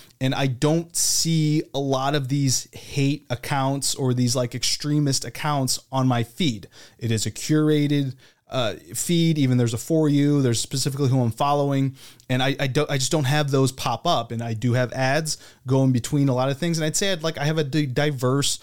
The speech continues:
following of information sources. So when I don't see exactly the underlying methodology of how they found these, it, it, it's pretty skeptical. It's half-baked. If I were to turn this in as a research paper, whether in law school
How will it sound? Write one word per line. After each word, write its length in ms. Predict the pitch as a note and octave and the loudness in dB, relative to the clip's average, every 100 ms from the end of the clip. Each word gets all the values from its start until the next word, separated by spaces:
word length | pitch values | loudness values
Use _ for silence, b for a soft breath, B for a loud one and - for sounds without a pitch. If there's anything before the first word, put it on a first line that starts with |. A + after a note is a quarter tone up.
| B B B | B B B
following 840 | - - C#3 C#3+ C3 B2 B2 B2+ - | -4 0 2 2 4 4 2 0 0
of 520 | B2+ B2 A#2 A2+ - - | 0 2 0 -4 -12 -4
information 640 | C#3+ C3 C3+ C3 A#2 B2+ | -2 2 2 2 2 0
sources. 580 | - D#3 C3+ G#2 - - b b b b b b | 2 2 0 -2 -6 -10 b b b b b b
So 440 | - - - F3+ E3+ | -4 0 2 4 4
when 260 | D#3+ E3 | 2 2
I 160 | E3 D3+ C3 - | 2 0 -4 -4
don't 380 | F#3 G3 G#3 - | 0 2 0 -2
see 640 | - - F#3+ F#3 F#3 F#3 - | -2 0 0 0 -2 -4 -4
exactly 560 | D3 B2+ E3 E3 F3 D#3+ | -2 0 0 0 0 -2
the 180 | D3 C#3 | 0 0
underlying 400 | D#3 D#3+ D3+ D3+ | 2 2 2 2
methodology 640 | C#3 C3 B2+ D3 E3+ E3+ | 0 0 0 0 0 -2
of 80 | A#2+ | -2
how 160 | C3 | 0
they 140 | B2+ A#2+ | 0 -2
found 760 | - - C3 C3+ C#3+ D3 C#3+ - B B B B B | -4 -2 0 2 2 0 0 -6 B B B B B
these, 380 | B2 E3+ G#3 - | 0 2 0 -2
it, 200 | F3 D3 | -4 -2
it, 160 | G3+ | -2
it's 200 | F3 G3+ | 0 0
pretty 380 | - - A#3+ A3 | -2 -6 -2 0
skeptical. 640 | - - E3+ F3+ D3+ A#2+ G#2+ | 0 0 -2 -2 -2 -2 -2
It's 100 | - | -4
half-baked. 1080 | - D#3 D#3+ - C3+ C3+ A2 - - - - | -4 -2 -2 -4 0 0 0 -4 -6 -8 -4
If 220 | C#3+ C3 | -2 -2
I 120 | - D#3+ | -2 0
were 120 | E3+ | 0
to 60 | D3+ | -2
turn 220 | - D#3 | 0 0
this 180 | C#3+ D3 | 2 0
in 200 | D#3 D#3 | 2 2
as 120 | B2+ | 2
a 120 | A#2+ | 2
research 440 | B2 C3+ D3 C3 | 2 2 0 -4
paper, 300 | - C3+ D3 | -2 -2 0
whether 260 | C3 A#2+ A#2 | 0 2 2
in 60 | A2+ | 0
law 220 | B2 C3+ | 2 2
school 460 | C3 - B2+ B2 | 0 2 2 2